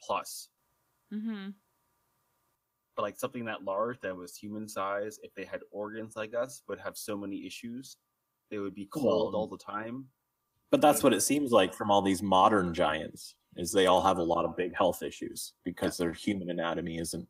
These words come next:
Speaker 3: set to
Speaker 1: Right. And then so
Speaker 3: you know.
Speaker 1: how could something this large be able to lift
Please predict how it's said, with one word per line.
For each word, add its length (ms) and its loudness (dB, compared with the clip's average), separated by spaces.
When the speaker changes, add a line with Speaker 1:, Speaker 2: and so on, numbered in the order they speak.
Speaker 3:
set 340 -2
to 300 -4
Speaker 1:
Right. 160 -12
And 120 -4
then 140 -4
so 220 0
Speaker 3:
you 60 2
know. 100 0
Speaker 1:
how 220 2
could 100 -16
something 400 -8
this 260 -10
large 400 0
be 100 -10
able 160 -4
to 80 -10
lift 360 -6